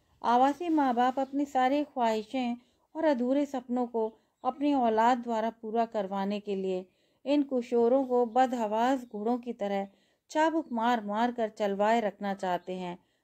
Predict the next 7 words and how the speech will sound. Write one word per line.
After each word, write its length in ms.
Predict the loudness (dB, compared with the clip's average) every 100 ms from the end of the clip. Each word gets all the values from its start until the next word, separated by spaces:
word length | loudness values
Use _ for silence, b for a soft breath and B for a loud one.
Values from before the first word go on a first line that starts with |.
| _
जिसका 320 | -6 -4 -2 0
परिणाम 580 | 2 2 0 -4 -6 -10 _
बहुत 180 | -4 -2
भीषण 400 | -2 -4 -4 -6
होता 340 | -6 -8 -10 -14
है। 200 | -14 -18 _ _ _ _ _ -8
भौचक 420 | -2 -2 -2 -6